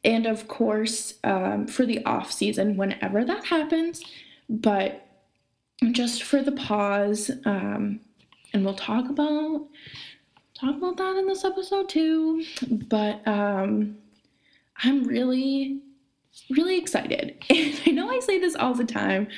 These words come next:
but this podcast has just kind of given me purpose. And tell your friends about the show. Share this with as many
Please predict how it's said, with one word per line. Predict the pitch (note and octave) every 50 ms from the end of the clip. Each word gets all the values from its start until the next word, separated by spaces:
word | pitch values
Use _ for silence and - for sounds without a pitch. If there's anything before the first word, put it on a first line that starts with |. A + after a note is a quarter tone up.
| - - - - - -
but | A#3+ A3 A3+
this | C#4+ D4 D4
podcast | - - D4 C#4+ C#4 - B3+ A#3+ A#3 A#3 A3 A3+ -
has | - A3 G#3+ G#3+
just | G#3 A3 G#3+ - -
kind | - A3+ A3+ A3
of | A3+ G#3+
given | A#3 A#3+ A3+ A#3 A3 G#3
me | G3 F#3+ G#3
purpose. | G#3 - - D4+ D4+ D4+ D4 D4 C#4+ C#4+ C#4+ C#4 - - -
And | - A3 A3 G#3+ G#3 G#3 G#3 G#3 G#3 G#3+ - - - - - - - - _ _ _ _ _ _ _ _ _ -
tell | - - E4 G4+ A#4
your | A#4+
friends | G#4+ - C#4+ C4 C4 B3 A#3
about | - - - - -
the | - -
show. | - - - - - A#3 - - - - - _ -
Share | - - - F4 F4+ G4 G4+
this | G4 G4 F#4+ F#4 F#4 - - - - - - - -
with | G#3+ G#3+ G#3
as | G3+ G3+ G#3 G#3
many | G#3+ A3+ A3 A3 A#3 B3 B3 C#4 E4+ F4+ F4+ E4 D#4+ D4+ C4